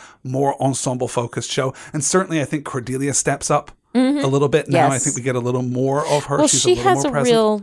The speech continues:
Speaker 2: role to play now, um, that was sort of split among her and Doyle. Like, she and Doyle were both sort of the Greek chorus, and Angel
Speaker 1: As
Speaker 2: was the
Speaker 1: we
Speaker 2: one
Speaker 1: saw so
Speaker 2: running
Speaker 1: often.
Speaker 2: around.
Speaker 1: You're right. You're
Speaker 2: Um,
Speaker 1: right.
Speaker 2: and now Cordelia has both the visions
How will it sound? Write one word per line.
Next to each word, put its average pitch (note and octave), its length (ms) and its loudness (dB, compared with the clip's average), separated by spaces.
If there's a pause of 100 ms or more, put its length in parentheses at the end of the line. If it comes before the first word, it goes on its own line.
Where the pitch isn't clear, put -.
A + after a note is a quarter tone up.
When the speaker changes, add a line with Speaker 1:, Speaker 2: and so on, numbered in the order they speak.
(100)
Speaker 2:
role A#3+ 460 4
to A#3 140 -4
play C4+ 460 -4
now, C#3 540 -4
um, F3+ 460 2
that F3+ 380 4
was G3 200 2
sort C#4+ 320 2
of A3+ 160 0 (200)
split - 680 0 (480)
among G#3 360 4
her F#3+ 440 4
and F3 240 -2
Doyle. E3+ 300 4
Like, E3 160 2
she B3 260 -2
and A3 160 2
Doyle F#3+ 300 6
were F3+ 140 0
both E3+ 320 2
sort F3+ 180 2
of E3 80 0
the F3 80 0
Greek E3+ 240 0
chorus, D#3+ 540 0
and D#3+ 100 -6
Angel F3 380 -2
Speaker 1:
As C#3 60 2
Speaker 2:
was - 100 2
the - 80 -2
Speaker 1:
we D#3 60 4
Speaker 2:
one E3+ 100 4
Speaker 1:
saw D3+ 100 4
so E3 120 2
Speaker 2:
running D#3 160 4
Speaker 1:
often. E3 200 2
Speaker 2:
around. D#3+ 280 0
Speaker 1:
You're A#2+ 60 -8
right. C#3+ 320 -2
You're - 140 -2
Speaker 2:
Um, F#3 360 4
Speaker 1:
right. - 120 -8
Speaker 2:
and G3+ 220 2
now G3+ 640 4
Cordelia A#3+ 480 4
has F#3+ 320 2
both G3 320 2
the F#3 100 2
visions F3 540 0